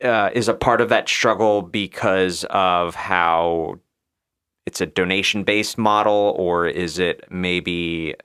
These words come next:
um, you're not always sure how many people are available per shift? Um, is it a combination of the two?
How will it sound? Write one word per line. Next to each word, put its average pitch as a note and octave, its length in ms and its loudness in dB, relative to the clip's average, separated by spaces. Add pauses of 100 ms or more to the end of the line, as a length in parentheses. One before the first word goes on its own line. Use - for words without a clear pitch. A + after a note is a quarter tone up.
(120)
um, D#2+ 480 -4
you're F#2 140 -4
not F#2 220 0
always F2+ 280 0
sure F#2+ 240 0
how F2+ 220 0
many F2 180 -4
people E2+ 360 -6
are E2 180 -2
available F2 480 0
per - 260 -6
shift? - 800 -2 (520)
Um, E2 240 -2
is F2+ 100 -4
it F2+ 80 0
a E2+ 40 -2
combination G2 760 0
of F#2 100 -4
the F2+ 60 -8
two? F#2+ 600 -2